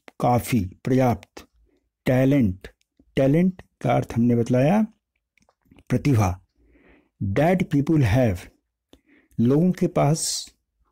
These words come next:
बहुत सारे टैलेंट हैं, उनके पास बहुत सारे गुण हैं, क्वालिटी हैं, a lot of talent,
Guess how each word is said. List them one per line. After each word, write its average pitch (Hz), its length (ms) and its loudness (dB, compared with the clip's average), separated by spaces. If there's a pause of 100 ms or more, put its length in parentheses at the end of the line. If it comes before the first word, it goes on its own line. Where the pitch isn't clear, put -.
(120)
बहुत 120 340 0
सारे 104 320 -4
टैलेंट 113 480 0
हैं, 135 220 -2 (1400)
उनके 131 240 0
पास 123 280 0
बहुत 123 280 0
सारे 117 280 0
गुण 127 320 0
हैं, 135 260 2
क्वालिटी 113 600 0
हैं, 143 260 0 (1500)
a 123 100 2
lot 135 440 0
of 117 260 -2
talent, 95 460 -6